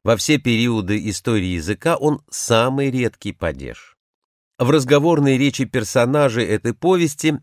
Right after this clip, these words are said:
употребительность именительного и винительного падежей доходит до шестидесяти четырех процентов. Такое же соотношение между именительным, винительным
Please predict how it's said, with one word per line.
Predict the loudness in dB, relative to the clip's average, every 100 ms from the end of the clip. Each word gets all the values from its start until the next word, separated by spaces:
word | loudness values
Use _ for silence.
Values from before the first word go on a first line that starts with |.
| _
употребительность | -6 -4 -2 -2 -2 -4 -2 0 -2 -2
именительного | 2 4 2 0 -2 0 0 0
и | 0
винительного | 0 2 0 0 -2 -2 -2 -2
падежей | -2 -2 0 0
доходит | 0 0 -2 -2 0
до | 0 0
шестидесяти | -2 -4 -2 -4 -2 -6 -8 -8 -8
четырех | -8 -6 -6 -6
процентов. | -4 -6 -6 -14 -14 -20 _ _ _ _ _ _ _ _ -2
Такое | 0 2 4 2
же | 2
соотношение | 0 2 0 0 0 0 2
между | 2 0 -2 -4
именительным, | -2 2 2 2 0 -2 -2 -2
винительным | -2 0 -2 0 0 0